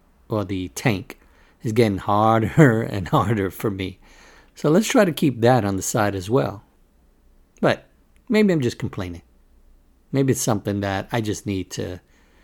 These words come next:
just shut up about and just do it. But I don't know. It, it's, please share. That would be great. And who knows? Hey, maybe I might go that route and get one myself.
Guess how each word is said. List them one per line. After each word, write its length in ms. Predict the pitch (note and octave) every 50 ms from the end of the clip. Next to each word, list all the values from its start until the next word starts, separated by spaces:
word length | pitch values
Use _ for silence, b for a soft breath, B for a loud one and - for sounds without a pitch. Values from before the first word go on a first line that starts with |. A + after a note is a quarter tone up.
| b b b b b b
just 160 | - G2+ -
shut 200 | - - A#2+ A2+
up 140 | A2+ G2+ G#2+
about 500 | G#2 G2+ G#2+ G2+ F#2+ F#2 F#2 G2 - - _ _ -
and 140 | B2+ A2 G2+
just 220 | G#2 F#2+ E2+ -
do 240 | - A2 F#2+ G2 A2
it. 160 | C3 - - - _ _ _ _ _ _ _ _ _ _ _ _ _ _ _ _ _ _ _ _ _ _ -
But 300 | - G#2+ G2 F#2+ - _ _ _ _ _ _ _ _ _ _ _ _ _ _ _ _ _ _ _ _ _ _ _ _ -
I 120 | B2+ B2
don't 140 | D3 G3 G3
know. 320 | E3 F3 F#3 F#3 E3+ E3
It, 200 | F3 E3 D3+ - -
it's, 680 | D3 D3 D3 - - - - - - - - - - - C3 A#2+ A#2 - _ _
please 320 | - - - B2+ C#3+ F3+ F#3
share. 580 | - - D#3 D#3+ F#3 F3+ C#3+ C3+ E3+ E3+ C3 - -
That 100 | - A#2+
would 80 | A#2+
be 80 | A#2+ A#2+
great. 420 | A2+ E3+ F#3 G#3 G3 - - - _ _ _ _ _ _ _ _ _ _ - - - _ _ _ _ _ _ _ _ _ _ _ _ _ _ _ _ _ _ _ _ -
And 180 | - B3 A#3 G#3+
who 160 | G#3 F#3+ A3+
knows? 380 | A#3+ A#3+ F#3 B2+ G2 - - - _ _ _ _ _ _ _
Hey, 120 | - E3
maybe 360 | C3+ A#2+ A#2 A#2 A#2+ B2+ C3+
I 60 | B2+ B2+
might 180 | C3 C3 B2+
go 120 | A#2 C3+ C3
that 160 | C3+ C3 B2+
route 200 | B2+ C#3 C3+ C3
and 100 | C3 C3+
get 140 | C3 C3 C3
one 120 | C#3 C#3
myself. 640 | C#3+ D#3+ E3 - - E3 B3+ C4 - - - -